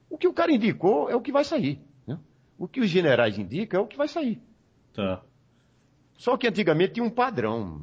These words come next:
Speaker 1: diferente. O cara tinha que ser muito vibrador, tinha que ser aquele cara.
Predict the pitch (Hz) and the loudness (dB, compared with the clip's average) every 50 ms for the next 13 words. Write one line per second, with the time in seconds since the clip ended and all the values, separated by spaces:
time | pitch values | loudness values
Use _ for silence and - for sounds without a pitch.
0 | 76 87 113 - 147 127 95 87 85 76 - - - - _ _ _ _ _ _ | -12 -14 -10 -6 -6 -6 -6 -6 -10 -14 -18 -20 -20 -20 _ _ _ _ _ _
1 | _ _ _ _ _ - 139 - - 202 208 202 - 208 202 175 - - - 175 | _ _ _ _ _ -14 -6 -2 0 0 0 0 -2 -4 -6 -6 -2 0 2 2
2 | 139 127 117 120 151 202 247 254 233 254 - 247 240 240 240 208 131 98 135 156 | 2 2 0 0 2 2 2 2 0 -4 -8 -8 -6 -6 -6 -8 -8 -6 -4 0
3 | 147 175 175 143 98 110 113 120 117 110 98 87 - - 139 143 - 151 151 - | 0 2 0 0 0 -2 0 0 0 0 -2 -4 -4 -4 -6 -2 -2 -2 -2 -2
4 | - 147 127 117 - - 120 113 110 98 80 - | -2 -4 -6 -4 0 0 2 2 2 0 -2 -6